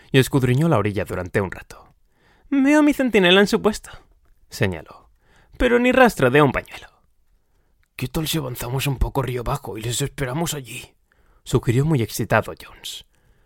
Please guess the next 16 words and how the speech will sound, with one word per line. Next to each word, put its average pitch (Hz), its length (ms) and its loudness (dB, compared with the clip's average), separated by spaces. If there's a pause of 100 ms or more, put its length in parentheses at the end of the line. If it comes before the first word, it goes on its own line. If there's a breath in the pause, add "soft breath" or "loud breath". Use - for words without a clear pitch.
Para 87 180 0
entonces, 110 640 -2 (300 soft breath)
ya 151 200 8
estábamos 107 460 4
todos 98 320 0
deseosos 113 480 0
de - 80 -10
entrar 110 300 2
en 85 80 -6
acción, - 340 -16 (460 soft breath)
incluso 170 340 2
los 160 140 2
policías 139 600 -2
y 131 40 0
los 117 180 -2
fogoneros, 127 640 -6